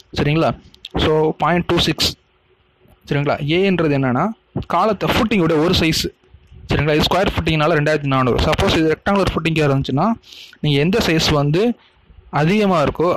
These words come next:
அதை நீங்க எடுத்துக்கணும். சரிங்களா? சரி, அஹ், so, இங்க ரெக்ட-, ஸ்கொயர்னால நான் ரெண்டாயிரத்தி நானூறு எடுத்துக்கிறேன், Minus column size, இங்கேயும் அப்படி தான் எந்த சைஸ் அதிகமா இருக்கோ அதை எடுத்துக்கோங்க. So, D தெரியும், Small D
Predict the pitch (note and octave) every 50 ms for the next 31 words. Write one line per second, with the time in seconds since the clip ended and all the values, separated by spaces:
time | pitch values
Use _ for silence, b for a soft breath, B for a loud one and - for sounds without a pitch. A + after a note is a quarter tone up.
0 | - C#3 D3 D#3+ D#3+ D#3 C#3+ C3 B2 B2 - - A#2 A2+ - - - _ _ -
1 | - _ _ _ _ _ _ _ - - _ - - - G3 - - D3+ C3+ C3+
2 | C#3+ D3 B2 G#2+ - - _ _ _ - - _ - _ - - - - - E3+
3 | - - - - - D#3 C#3 C3 C3 C3 C3+ - - E3 D#3 D3+ C#3+ C#3 C3+ -
4 | - - - - D#3 E3+ F#3 F3 D#3+ D#3+ F#3 F#3 D#3 C#3 C#3 D3 D3+ D3 D3 C3+
5 | C3+ C3 B2+ C3 - C3 C3+ D3+ E3 D3+ C#3 C#3+ D#3+ D#3+ - - D3+ E3+ E3+ D#3+
6 | - C#3 B2+ - - D3+ D#3 E3 F3+ E3+ D3 C3+ - - E3+ D#3+ C#3+ D3 E3+ D#3
7 | D#3+ D3 - - B2+ C3 C#3+ D3+ C#3 B2+ B2+ - D3 C3+ B2+ B2 C3 - - -
8 | B2+ A#2+ C3+ F#3 A3 B B B B B B B B B B - - - D3+ D3
9 | D3+ F3 F#3+ F3 - D#3+ D3+ D#3 D#3+ F#3 E3 - D3+ D3+ D3+ D3+ D3+ D#3+